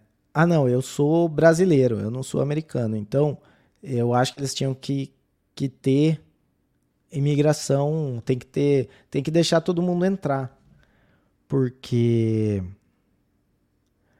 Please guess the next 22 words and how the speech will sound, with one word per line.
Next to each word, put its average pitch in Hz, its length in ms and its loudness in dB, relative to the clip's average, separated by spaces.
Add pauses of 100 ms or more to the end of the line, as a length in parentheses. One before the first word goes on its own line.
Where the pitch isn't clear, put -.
(380)
porque 143 260 0
sim, 151 380 -4 (320)
né? 123 160 -4
Porque 113 220 -8
eu 110 60 -4
sou - 160 -6
brasileiro, 143 440 0
porque 127 380 -4
se - 160 -6
uma 123 140 -4
hora 117 140 0
eu 117 40 -4
quiser 143 240 -6
entrar, 156 380 -2
é 156 40 -4
melhor 123 260 -2
que - 100 -8
eles 131 180 -4
deixem 131 260 -4
todo 139 180 -4
mundo 151 140 -4
entrar." 143 340 -6